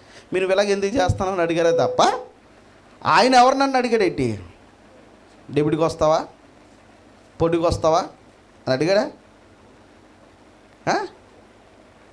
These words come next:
లే. యేసుక్రీస్తు తన పని తను చేసుకుంటా పోతుండేవాడు.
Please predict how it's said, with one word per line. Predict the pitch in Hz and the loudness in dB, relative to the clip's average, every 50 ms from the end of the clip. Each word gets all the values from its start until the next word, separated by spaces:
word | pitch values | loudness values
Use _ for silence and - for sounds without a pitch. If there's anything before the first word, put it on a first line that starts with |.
| - | -4
లే. | 151 143 139 147 151 - - - - - - - - - - - - - - 123 143 139 - - | -2 0 0 0 -2 -4 -6 -12 -20 -20 -20 -20 -20 -20 -20 -20 -20 -20 -18 -18 -18 -14 -8 -2
యేసుక్రీస్తు | 120 139 165 208 - 254 262 277 208 202 190 - - 262 | 0 2 2 2 2 0 0 -2 -2 -4 -4 -4 -4 -4
తన | 277 - 190 160 | -2 -2 -2 -2
పని | - - - - 180 190 262 311 | -2 -4 -4 0 0 2 2 2
తను | 285 277 262 233 | 0 0 0 0
చేసుకుంటా | 220 190 185 185 180 - - 185 165 160 180 | 0 -4 -4 -4 -4 -6 -6 -6 -6 -6 -6
పోతుండేవాడు. | 185 170 160 156 151 147 147 135 123 123 107 92 80 80 78 | -4 -4 -4 -6 -4 -6 -6 -6 -6 -6 -6 -6 -6 -8 -10